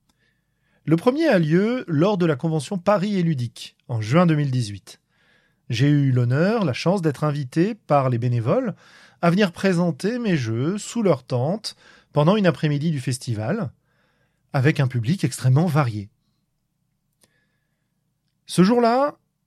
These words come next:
j'ai enchaîné, je crois, quatre ou cinq parties d'une heure, sur deux jeux principalement. De Mauvais Rêves, sorti en deux mille dix-sept, qui a déjà été amplement testé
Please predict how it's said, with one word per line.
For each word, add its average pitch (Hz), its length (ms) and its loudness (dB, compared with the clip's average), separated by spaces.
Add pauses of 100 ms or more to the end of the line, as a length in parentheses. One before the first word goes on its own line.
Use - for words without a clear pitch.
(100)
j'ai 151 240 4
enchaîné, 170 440 2
je 156 120 -2
crois, 151 580 -2
quatre - 380 -4
ou 156 100 -4
cinq 143 360 -4
parties - 440 -6
d'une 143 220 0
heure, 127 480 -2 (340)
sur 127 300 -2
deux 180 200 4
jeux 143 200 2
principalement. 110 640 -10 (1080)
De 107 220 -2
Mauvais 127 280 2
Rêves, 202 460 -2
sorti 160 640 -2
en 110 220 -4
deux 117 160 -6
mille 113 200 -4
dix-sept, 120 460 -6
qui - 160 -14
a 98 80 -10
déjà 127 340 2
été 127 380 -2
amplement 156 640 0
testé 175 480 -4